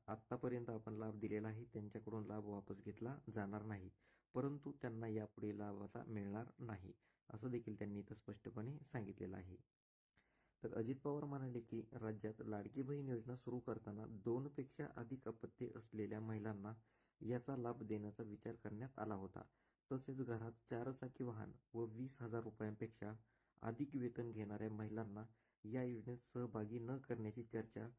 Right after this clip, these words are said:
महायुतीच्या नेत्यांनी केली, पण त्याची अंमलबजावणी झाली नाही आणि सरसकट पैसे वितरित झाले. पहा, अजित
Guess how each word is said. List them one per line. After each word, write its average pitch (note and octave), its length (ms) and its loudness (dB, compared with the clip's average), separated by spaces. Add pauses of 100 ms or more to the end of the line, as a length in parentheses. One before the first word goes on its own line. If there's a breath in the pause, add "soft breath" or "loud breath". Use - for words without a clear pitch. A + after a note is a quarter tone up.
(300 soft breath)
महायुतीच्या C3 720 0
नेत्यांनी A#2 420 0
केली, G#2+ 360 2 (420 soft breath)
पण C#3 180 2
त्याची A#2 420 -2
अंमलबजावणी A2 720 2
झाली G#2+ 300 0
नाही G2+ 280 -2 (300 soft breath)
आणि G#2+ 260 -2
सरसकट C#3 540 -2 (140)
पैसे G#2 260 -2
वितरित G#2+ 520 -2
झाले. G2+ 300 -2 (180)
पहा, F#2 160 -6 (520 soft breath)
अजित A2+ 220 2